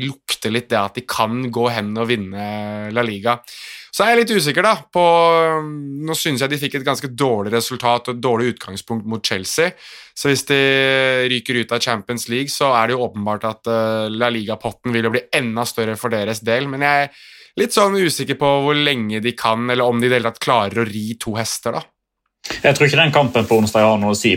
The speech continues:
Speaker 2: på hvor mange egg de legger i hver enkelt kurv, for etter det så er det jo bare en kamp igjen i finalen, og det er jo etter at La Liga er ferdig.
Speaker 1: Ja, for så vidt, men samtidig så er det jo, det er noe med, eh, altså Real Madrid vil jo, når du ser på alle skadene Real Madrid har hatt da,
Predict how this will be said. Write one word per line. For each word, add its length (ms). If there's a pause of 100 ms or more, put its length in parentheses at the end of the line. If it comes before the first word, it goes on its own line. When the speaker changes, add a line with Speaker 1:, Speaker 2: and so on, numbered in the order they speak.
Speaker 2:
på 120 (200)
hvor 80
mange 320
egg 240
de 80
legger 320
i 60
hver 160
enkelt 240
kurv, 180
for 140
etter 160
det 100
så 80
er 60
det 80
jo 80
bare 100
en 80
kamp 220
igjen 180
i 80
finalen, 460 (100)
og 140
det 80
er 100
jo 140
etter 180
at 80
La 80
Liga 240
er 60
ferdig. 320 (1300)
Speaker 1:
Ja, 400
for 200
så 160
vidt, 280
men 120
samtidig 480
så 120
er 120
det 100
jo, 100
det 120
er 160
noe 120
med, 560
eh, 640 (380)
altså 180
Real 180
Madrid 300
vil 180
jo, 60 (120)
når 280
du 80
ser 120
på 120
alle 120
skadene 680
Real 120
Madrid 280
har 100
hatt 180
da, 100